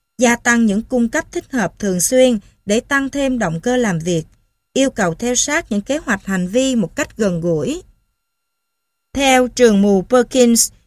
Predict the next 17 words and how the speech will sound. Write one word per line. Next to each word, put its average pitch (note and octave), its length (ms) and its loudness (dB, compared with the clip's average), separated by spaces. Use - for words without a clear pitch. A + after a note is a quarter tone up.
chương D4+ 240 2
trình G3+ 360 2
School B3+ 400 2
to B3 60 -2
Work A#3+ 300 0
duyệt A3+ 220 2
lại F#3 280 0
tháng D4 300 -6
năm A#3+ 280 2
năm B3 120 0
một G#3 160 -2
nghìn F3+ 160 -2
chín A3 200 -2
trăm A3+ 240 0
chín A#3+ 220 -2
mươi C4+ 80 -4
chín. A3 360 0